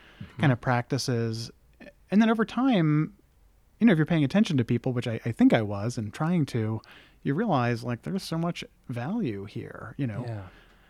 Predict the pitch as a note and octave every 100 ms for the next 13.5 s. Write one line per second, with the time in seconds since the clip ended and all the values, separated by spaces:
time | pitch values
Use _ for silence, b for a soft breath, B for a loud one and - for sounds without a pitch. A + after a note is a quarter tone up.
0 | b b _ - A#2 D3 G3+ - A#2+ D3+
1 | G3+ - A#2 G#2 - A#2+ A2 A#2+ C3 B2
2 | B2 B2 B2 A#2+ A#2 B2 A#2+ A#2 A#2 -
3 | C3 A2+ C3+ - C3 B2+ B2 A2+ B2 A#2
4 | - C#3 A2+ - G#2 - A#2 G2+ A2 A2
5 | G#2 F2+ _ B B B B B3 C4 G3
6 | F3+ - D#3+ C3 C3 D3 D3+ B2+ - B2
7 | A#2+ - D3 C3 C#3 A3 B2 A2+ B2 C3
8 | B2+ - F#3+ F3 A#2 B2+ A#2+ A#2+ A#2 A2
9 | G#2 G#2+ G2 G#2 - C#3+ G#2+ G2+ A2 B2
10 | E3+ E3 E3+ - E3 B2+ A2 G#2+ G#2 -
11 | - b b - F3 D3+ D#3+ B2 G#2+ B2
12 | D3 D#3+ - E3+ - G3 F#3 G#3 - -
13 | - _ - - -